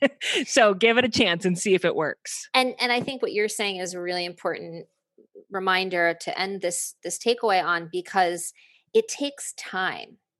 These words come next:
Speaker 2: Um,
Speaker 1: Mm-hmm.
Speaker 2: but to really give it time, and again, to keep checking your own anxiety, because our own worries, "Oh, this isn't gonna work.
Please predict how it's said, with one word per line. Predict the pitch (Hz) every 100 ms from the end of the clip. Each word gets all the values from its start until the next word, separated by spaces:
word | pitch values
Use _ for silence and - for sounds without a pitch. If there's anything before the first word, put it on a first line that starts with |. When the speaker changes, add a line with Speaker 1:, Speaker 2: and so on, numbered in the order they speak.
| _ _ - -
Speaker 2:
Um, | 196 190 180
Speaker 1:
Mm-hmm. | 160 135
Speaker 2:
but | 214 208
to | 226
really | 196 220 262 285
give | 220
it | 226 -
time, | - 196 185
and | 175
again, | 165 180 170
to | -
keep | - -
checking | - 196 196 202
your | 180
own | 160 165
anxiety, | 156 156 160 156 151 139 - - - - -
because | 196 196 - 190 180 175 165 - - -
our | 190 185
own | 190 185 165
worries, | 180 175 175
"Oh, | 220
this | 214 202
isn't | 190 208
gonna | 196 190
work. | 180 185 160 -